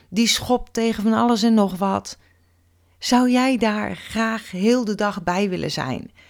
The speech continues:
Zou jij daar graag mee om willen gaan? Zou jij daar dingen voor over hebben? Zou jij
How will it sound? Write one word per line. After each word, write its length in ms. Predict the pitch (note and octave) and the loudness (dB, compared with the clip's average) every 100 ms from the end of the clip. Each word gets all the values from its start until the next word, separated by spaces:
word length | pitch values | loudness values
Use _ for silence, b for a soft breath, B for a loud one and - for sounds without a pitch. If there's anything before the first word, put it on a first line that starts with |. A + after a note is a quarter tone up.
| b | b
Zou 240 | - A3+ A#3 | -4 -2 0
jij 200 | A#3+ A3+ | -2 0
daar 240 | A3+ G#3 | -2 -2
graag 280 | A3+ G#3+ G3 | -4 -4 0
mee 180 | G3 G3 | 0 4
om 160 | B3 | 4
willen 240 | A3+ F3 D#3+ | 4 2 -2
gaan? 360 | E3 C#3+ - - _ b b b b b b b | -4 -6 -6 -10 _ b b b b b b b
Zou 300 | - G#3+ G#3+ | -6 -2 -2
jij 260 | A3 A#3+ A#3+ | 0 0 0
daar 200 | A3 G3 | 0 0
dingen 300 | A3 G#3+ G3+ | 2 2 0
voor 140 | G3 | -2
over 380 | - C4 C#4 A#3 | 0 2 4 2
hebben? 380 | E3+ D#3 - - _ _ _ _ _ b b b b | 2 -2 -4 -6 _ _ _ _ _ b b b b
Zou 300 | - A3+ G#3+ | -6 -2 0
jij 460 | A3 A3 A3 A3 | 0 0 -2 -4